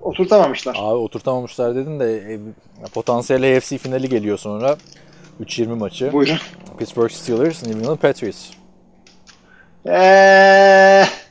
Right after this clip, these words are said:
Speaker 1: neye göre abi? A F C'nin en güçlü takımlarından mı olarak görüyorsun Steelers'ı?
Speaker 2: Ben Division'ı Steelers'a verdim yani, biliyorsun. Ya bir de o da, orada merak ediyorum şimdi. Çok
Speaker 1: Ben
Speaker 2: huz-,
Speaker 1: de öyle yaptım.
Speaker 2: huzur dolu bir ortam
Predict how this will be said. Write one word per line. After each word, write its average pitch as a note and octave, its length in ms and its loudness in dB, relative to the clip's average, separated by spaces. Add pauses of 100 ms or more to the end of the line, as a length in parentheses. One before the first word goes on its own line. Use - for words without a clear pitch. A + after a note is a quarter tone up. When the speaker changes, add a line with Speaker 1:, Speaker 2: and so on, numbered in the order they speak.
(140)
Speaker 1:
neye F#3+ 260 2
göre C#3+ 220 2
abi? C#3+ 180 2
A D3+ 200 2
F - 20 -8
C'nin E3+ 220 -8
en E3 140 -6
güçlü F3 200 -6
takımlarından E3+ 600 0
mı D3 120 -4
olarak B2 280 -2
görüyorsun A#2+ 540 -6
Steelers'ı? A2+ 600 -6 (180)
Speaker 2:
Ben G#2+ 240 -8 (180)
Division'ı A2+ 400 -8
Steelers'a C#3+ 500 -6
verdim G2+ 280 -4 (260)
yani, D#2+ 280 -16
biliyorsun. F2+ 380 -16 (840)
Ya G#2+ 120 -4
bir D#3+ 120 -2
de A#3+ 60 8
o D3+ 180 2
da, G3+ 60 2
orada E3 260 0
merak D4 300 -4
ediyorum A2+ 240 -10
şimdi. G#2+ 260 -12 (840)
Çok C#3 320 -6
Speaker 1:
Ben D3 140 2
Speaker 2:
huz-, G#3 80 -4
Speaker 1:
de G3+ 40 0
öyle A#2 180 -2
yaptım. - 260 -14
Speaker 2:
huzur F#3 340 -2
dolu F#3 360 -6
bir A3+ 80 -8
ortam G#3 420 0